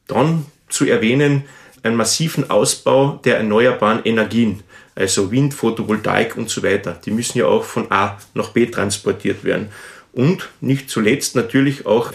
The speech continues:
das dynamische Wachstum in diesem doch sehr starken Wirtschaftsstandort. Anders gesagt, die Verfügbarkeit von Strom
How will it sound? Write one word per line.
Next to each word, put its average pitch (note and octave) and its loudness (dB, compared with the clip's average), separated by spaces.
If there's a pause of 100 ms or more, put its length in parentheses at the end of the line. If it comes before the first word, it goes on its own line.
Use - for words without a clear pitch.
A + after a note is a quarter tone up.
(280)
das A#2 -2
dynamische A#2 0
Wachstum C#3+ -2
in B2 0
diesem B2 -2
doch A#2 0
sehr G#2+ 0
starken G#2+ -2 (400)
Wirtschaftsstandort. G#2 0 (1500)
Anders C#3+ 2
gesagt, - 0 (300)
die A#3+ -2
Verfügbarkeit A#2+ 0
von G#2+ -4
Strom A2+ 0